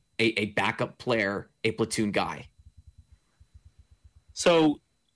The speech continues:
Speaker 2: I agree that he's not being paid to be a platoon guy, but he is a platoon guy. That's what he profiles as. That's what he's been his entire career. And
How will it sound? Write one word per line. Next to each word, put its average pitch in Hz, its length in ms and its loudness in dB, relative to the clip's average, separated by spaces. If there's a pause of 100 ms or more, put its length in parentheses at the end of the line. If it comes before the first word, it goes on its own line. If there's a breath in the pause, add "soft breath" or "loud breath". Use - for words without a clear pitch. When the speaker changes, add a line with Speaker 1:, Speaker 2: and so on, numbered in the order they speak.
(160)
Speaker 2:
I 156 120 -2
agree 156 480 -2
that 196 120 2
he's 160 140 -4
not 175 180 2
being 156 200 -8
paid 160 420 -6
to 160 60 -12
be 151 120 -2
a 147 60 -2
platoon 160 400 -10
guy, 196 340 -2 (1500)
but 156 160 0
he 151 220 -2
is 185 140 2
a 185 40 -8
platoon 190 440 -6
guy. 120 280 -8 (300)
That's 156 280 -4
what 165 100 -4
he 156 340 -8 (540 soft breath)
profiles 190 560 0
as. 190 320 -4
That's 170 200 -10
what 160 100 -4
he's 151 140 -6
been 160 260 -6
his 165 120 -8
entire 165 420 -6
career. 175 560 -4 (920)
And 151 420 -2